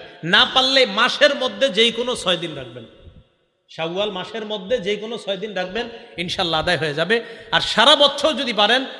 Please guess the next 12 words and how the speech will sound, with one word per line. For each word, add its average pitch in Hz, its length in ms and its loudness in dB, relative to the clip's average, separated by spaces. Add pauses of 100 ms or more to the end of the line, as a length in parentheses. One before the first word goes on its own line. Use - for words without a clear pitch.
(240)
সোমবার 311 580 4 (100)
আর 208 140 2
বৃহস্পতিবার 214 800 0 (300)
আপনারা 170 340 -4
রোজা 170 280 -2
রাখার 185 200 -2 (100)
চেষ্টা 170 280 -2
করবেন। 143 380 2 (300)
আল্লাহ 202 380 4
পাক 220 160 -2
রব্বুল 214 380 0
আলামিন 196 440 4